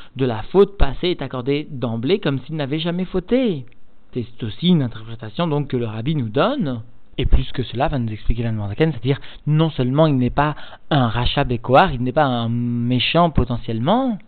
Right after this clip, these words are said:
il a su se débarrasser d'un potentiel finalement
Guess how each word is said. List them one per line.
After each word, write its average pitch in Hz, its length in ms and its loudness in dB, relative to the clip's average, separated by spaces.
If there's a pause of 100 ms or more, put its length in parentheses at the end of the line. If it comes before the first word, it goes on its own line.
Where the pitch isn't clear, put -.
(120)
il 135 80 0
a 110 80 -2
su 175 160 -2
se 139 80 -4
débarrasser 120 920 0 (240)
d'un 139 160 -2
potentiel 127 500 -2
finalement 127 460 -2